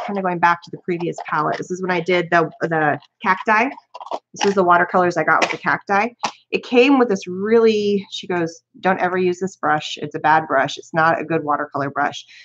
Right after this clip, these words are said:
So she gave us a better brush that is a longer point. And this is the only brush we used the entire time. And this is a sixteen. This is a Princeton, oh, so size four from Princeton. She goes,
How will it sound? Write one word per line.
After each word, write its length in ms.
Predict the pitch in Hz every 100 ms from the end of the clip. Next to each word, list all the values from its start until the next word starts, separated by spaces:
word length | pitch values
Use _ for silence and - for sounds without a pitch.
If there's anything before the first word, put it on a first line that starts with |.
| -
So 100 | -
she 300 | 175 - 233
gave 220 | 233 220 180
us 160 | 165
a 120 | 156 -
better 260 | 180 190 190
brush 760 | 147 135 190 - - - - _ -
that 240 | 156 156 -
is 160 | 165 -
a 60 |
longer 440 | 160 160 160 185 185
point. 300 | 190 180 220 -
And 140 | 170
this 100 | 196
is 100 | 226
the 140 | 196 -
only 260 | 180 196 202
brush 320 | 185 175 -
we 60 | 175
used 380 | 160 156 196
the 100 | 190
entire 380 | 170 - 160 160
time. 520 | 147 147 147 208 294 - - - - -
And 220 | 180 170
this 260 | 175 190 -
is 280 | 196 185 180 -
a 640 | 170 170 165 165 160 165 - _ _ _ _
sixteen. 840 | - 208 - - 202 170 147 147 - _ _ - -
This 100 | 190
is 80 | 170
a 60 |
Princeton, 460 | - - 214 214 202
oh, 40 | 269
so 160 | 180
size 340 | - 220 226 -
four 460 | - 233 220 220
from 180 | 220 190
Princeton. 400 | 175 160 - 147
She 160 | - -
goes, 280 | 170 165